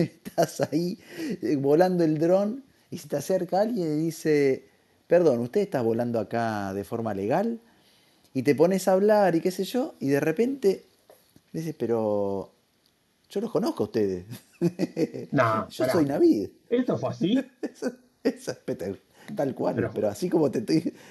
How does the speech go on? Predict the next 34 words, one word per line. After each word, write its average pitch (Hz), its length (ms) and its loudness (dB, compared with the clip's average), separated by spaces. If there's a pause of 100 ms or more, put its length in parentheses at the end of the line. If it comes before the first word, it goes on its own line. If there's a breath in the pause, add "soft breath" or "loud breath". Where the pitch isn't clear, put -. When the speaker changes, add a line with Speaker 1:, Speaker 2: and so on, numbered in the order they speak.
Speaker 1:
<laughs> - 380 2
ojalá 190 340 4
esté 180 180 6
Speaker 2:
Vos 226 220 2
me 175 80 8
Speaker 1:
escuchando, 139 140 0
Speaker 2:
estás 123 80 0
Speaker 1:
David. 117 120 -2
Speaker 2:
jodiendo, 143 380 -2
¿no 160 100 -4
lo, 180 220 -4
no 185 100 -4
lo 240 100 0
Speaker 1:
No. 170 80 -2
Speaker 2:
coordinaste? 143 640 -4 (420)
Speaker 1:
No, 151 260 -4
no, 180 160 0
no, 190 180 -2
no, 190 300 -4
pero 92 200 -2
para 92 220 -2
nada. 131 480 0
O - 100 -20
sea, 120 120 -6
estábamos 208 340 2
vol-, 160 180 4
Speaker 2:
Ah, 120 40 -6
Speaker 1:
mirá, 123 280 0
Speaker 2:
no 135 140 -8
te 127 80 -8
la 120 80 -6
Speaker 1:
ayer 151 300 8
Speaker 2:
creo. 214 60 -2
Speaker 1:
tuvimos 214 520 2